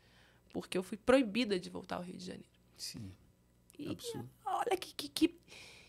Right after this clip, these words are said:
Speaker 1: que chaga na democracia. É óbvio que num cenário como esse, ainda mais depois que você é mãe, dá vontade de ir embora, mas não é possível ir embora,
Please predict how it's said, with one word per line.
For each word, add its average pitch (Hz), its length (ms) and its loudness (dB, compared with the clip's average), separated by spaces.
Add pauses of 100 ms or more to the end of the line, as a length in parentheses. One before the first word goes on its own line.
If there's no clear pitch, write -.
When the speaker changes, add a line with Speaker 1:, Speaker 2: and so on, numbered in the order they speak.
(120)
Speaker 1:
que 277 240 6
chaga 262 520 12
na 240 80 4
democracia. 208 640 0
É - 220 10
óbvio 208 500 12 (440)
que - 120 -4
num 240 160 4
cenário 247 400 8
como 262 220 6
esse, 247 140 2
ainda 240 120 10
mais 233 160 10
depois 247 220 4
que - 60 -2
você 233 220 2
é 214 60 6
mãe, 233 440 2 (580)
dá 214 140 4
vontade 311 340 2
de 339 60 4
ir 392 40 8
embora, 330 460 10
mas 254 100 6
não 285 120 10
é 311 80 10
possível 330 500 8
ir 330 60 4
embora, 269 600 6